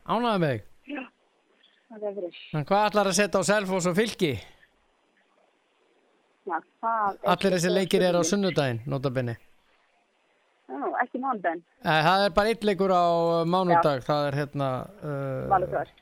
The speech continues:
Speaker 1: það er
Speaker 2: Eh,
Speaker 1: K R
Speaker 2: K R
Speaker 1: Val-,
Speaker 2: Valur.
Speaker 1: K R Valur, já.
Speaker 2: Já. Ehm, já, eh, það er náttúrulega, ég get ekki sagt annað en að Selfoss er búin að bara valda mér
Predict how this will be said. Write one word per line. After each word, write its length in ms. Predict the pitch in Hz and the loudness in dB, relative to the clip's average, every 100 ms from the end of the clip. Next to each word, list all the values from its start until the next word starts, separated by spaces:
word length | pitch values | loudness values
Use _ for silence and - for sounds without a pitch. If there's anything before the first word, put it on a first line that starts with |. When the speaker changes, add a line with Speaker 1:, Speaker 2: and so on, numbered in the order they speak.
| _ _ | _ _
Speaker 1:
það 80 | 135 | -10
er 60 | |
Speaker 2:
Eh, 40 | 120 | -2
Speaker 1:
K 160 | - | 2
R 20 | 135 | 4
Speaker 2:
K 0 | |
R 60 | |
Speaker 1:
Val-, 200 | 226 196 | 4 2
Speaker 2:
Valur. 160 | 160 165 | 0 -2
Speaker 1:
K 100 | 151 | 0
R 160 | 143 135 | 0 0
Valur, 280 | 131 120 - | -2 -6 -10
já. 120 | 127 123 120 _ _ _ _ _ | -10 -10 -12 _ _ _ _ _
Speaker 2:
Já. 200 | - 90 - _ _ _ _ _ _ _ | -16 -16 -18 _ _ _ _ _ _ _
Ehm, 600 | 202 196 196 196 190 196 - _ _ _ _ _ _ _ _ _ _ - | -2 0 0 0 0 -4 -12 _ _ _ _ _ _ _ _ _ _ -10
já, 320 | 190 214 196 | -2 2 2
eh, 540 | - 135 113 - 208 - - - _ _ _ _ 214 | 0 -4 -6 -8 -12 -12 -20 -20 _ _ _ _ -8
það 60 | |
er 60 | 202 202 | -8 -8
náttúrulega, 380 | 214 226 208 196 _ - | -4 2 4 2 _ -20
ég 320 | - - 196 | -18 -18 -10
get 140 | 226 | -8
ekki 180 | 196 233 | -6 -2
sagt 180 | 247 240 _ 220 | -2 -2 _ -4
annað 260 | 226 208 | 0 0
en 100 | 208 | 0
að 80 | 214 | -2
Selfoss 360 | 226 214 208 202 | -4 -4 -8 -8
er 80 | |
búin 180 | 190 220 | -8 -2
að 140 | 208 - _ _ _ _ _ _ - | -2 -2 _ _ _ _ _ _ 2
bara 140 | 214 | 4
valda 280 | 220 220 220 | 4 2 -4
mér 280 | 214 214 | -4 -4